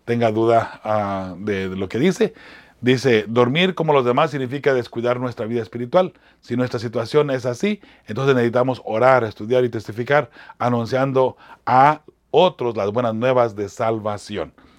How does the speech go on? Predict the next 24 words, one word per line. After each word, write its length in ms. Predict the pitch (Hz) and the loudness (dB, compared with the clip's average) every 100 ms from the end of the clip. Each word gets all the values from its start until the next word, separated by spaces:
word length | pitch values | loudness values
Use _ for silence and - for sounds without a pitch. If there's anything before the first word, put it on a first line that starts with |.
| _ | _
Y 140 | 98 98 | -10 -8
así 380 | 90 151 185 - _ _ | -6 -6 -6 -8 _ _
es 160 | 117 - | -4 -2
como 180 | 113 | -4
podemos, 480 | 98 107 107 101 - - | 0 0 2 -2 -8 -8
am, 440 | 104 104 101 98 95 - - - | -2 0 0 -2 -6 -12 -20 -14
estar 320 | - - 113 | -6 0 2
despiertos 640 | 107 101 - 123 113 113 101 | 2 -4 -2 0 0 -2 -4
siempre 400 | 117 104 110 95 - _ | -4 -2 -4 -4 -12 _
y 160 | 98 98 | -6 -2
no 160 | 98 | 0
dormidos, 480 | 95 85 73 64 87 | -2 -2 -6 -10 -6
¿sí? 160 | 175 175 _ - - - - - | -6 -6 _ -20 -20 -20 -20 -2
Am, 380 | 113 113 107 107 _ _ - | 4 4 2 -4 _ _ -2
tenemos 320 | 135 139 160 | 2 4 4
una 200 | 165 156 | 4 2
serie 280 | 143 147 147 | 2 0 0
completa 400 | 127 117 131 135 | -2 0 0 2
de 100 | 123 | 2
preparación 300 | 110 107 120 | 0 -4 -2
para 100 | 120 | -2
la 60 | 113 | 0
crisis 240 | 123 113 | 0 0
final 360 | 110 113 147 | -2 0 -2